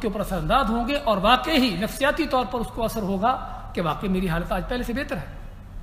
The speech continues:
چاہے پہلے سے زیادہ بیمار ہو، پہلے سے زیادہ تکلیف میں ہو، اور آپ نے بھی، آپ کو پتہ ہے کہ پہلے سے زیادہ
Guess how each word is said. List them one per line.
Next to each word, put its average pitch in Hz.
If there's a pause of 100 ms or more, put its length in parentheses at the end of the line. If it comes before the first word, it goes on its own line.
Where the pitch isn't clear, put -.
(240)
چاہے 226
پہلے 262
سے 285
زیادہ 269
بیمار 262
ہو، 240
پہلے 254
سے 254
زیادہ 269
تکلیف 233
میں 214
ہو، 151 (680)
اور 214
آپ 240
نے 240
بھی، 247
آپ 170
کو 269
پتہ 302
ہے 233
کہ 233
پہلے 220
سے 214
زیادہ 180